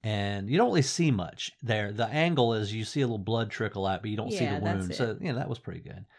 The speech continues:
Speaker 1: And then he, he pours acid into the open wound, and you're like, "What the hell is going on here?"
Speaker 2: Yeah.
Speaker 1: And then he gets a scalpel and slits his own throat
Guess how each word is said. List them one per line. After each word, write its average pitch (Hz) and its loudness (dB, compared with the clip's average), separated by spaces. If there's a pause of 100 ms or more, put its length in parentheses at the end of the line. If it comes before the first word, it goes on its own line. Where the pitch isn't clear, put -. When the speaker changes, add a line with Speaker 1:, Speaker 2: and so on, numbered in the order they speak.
(220)
Speaker 1:
And 135 6
then 196 4
he, 208 -2 (320)
he 113 -14
pours 160 4
acid 131 -4 (380)
into 120 2
the 117 2
open 113 0
wound, 160 0
and 101 0
you're 113 -2
like, 117 -2
"What - -8
the 117 -2
hell 107 -2
is 147 -2
going 151 2
on 220 0
here?" 107 2
Speaker 2:
Yeah. 165 -2 (440)
Speaker 1:
And 127 2
then 185 4 (340)
he 143 0
gets 165 2
a 127 0
scalpel 170 2
and 135 0
slits - -2
his 139 0
own 165 -2
throat 98 -4